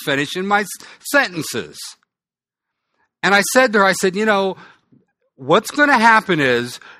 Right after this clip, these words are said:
you're gonna s-, continue doing this, and I'm gonna go, 'I'm not gonna finish.'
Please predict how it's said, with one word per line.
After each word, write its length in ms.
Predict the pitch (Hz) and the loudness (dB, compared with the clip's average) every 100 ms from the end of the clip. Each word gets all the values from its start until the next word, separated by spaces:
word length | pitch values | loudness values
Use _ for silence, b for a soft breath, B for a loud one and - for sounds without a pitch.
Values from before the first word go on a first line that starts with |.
| _ | _
you're 480 | 92 92 104 160 247 | -20 -18 -2 0 2
gonna 280 | 269 262 262 | 2 2 0
s-, 440 | - - - 190 131 120 - - | -4 -10 -10 -14 -14 -18 -18 -4
continue 520 | 165 151 214 214 214 | -2 0 -2 -2 -4
doing 320 | 196 214 180 | -2 0 0
this, 300 | 120 123 - B B _ | -2 -4 -8 B B _
and 140 | 139 139 | -4 2
I'm 260 | 156 214 | 2 2
gonna 220 | 190 175 151 | 2 0 2
go, 300 | 143 120 110 _ _ _ _ _ _ | 2 2 -4 _ _ _ _ _ _
'I'm 160 | 113 120 | -6 -4
not 180 | 113 110 | -4 -4
gonna 180 | 160 175 | -6 -2
finish.' 500 | 220 135 98 - - | -2 -2 -6 -14 -20